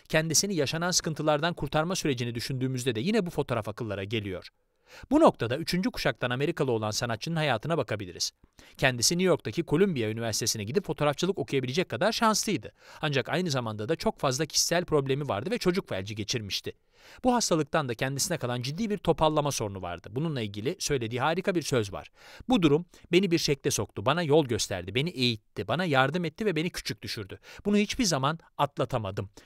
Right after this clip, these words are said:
Bu durumun bende oluşturduğu gücün ise çok net farkındayım." Çocuk felci geçirmiş birinin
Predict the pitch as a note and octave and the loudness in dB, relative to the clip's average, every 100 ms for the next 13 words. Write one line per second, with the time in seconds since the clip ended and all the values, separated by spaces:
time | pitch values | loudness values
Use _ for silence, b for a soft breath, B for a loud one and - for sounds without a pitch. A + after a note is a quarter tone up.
0 | B G#3+ D3 A#2+ A2 G3 - B - C#3+ | B 0 2 0 2 0 -2 B -4 0
1 | F#3 D#3 B2+ - B2+ A2 A#2+ A2+ B2 E3 | 2 2 0 -2 -2 2 0 0 -2 -2
2 | B2+ A2+ D#3 - G#3 - C#3+ - A2 - | 0 0 0 0 0 0 -6 -2 -4 -4
3 | G#2+ F#2 D#2+ - _ _ _ _ _ _ | -8 -8 -10 -16 _ _ _ _ _ _
4 | b b b G3 C#4 - D#3+ B2+ A#2+ A2+ | b b b 6 6 4 0 8 6 6
5 | B2 A#2 - A#2 A2+ D3+ | -2 -4 -4 -4 -4 -6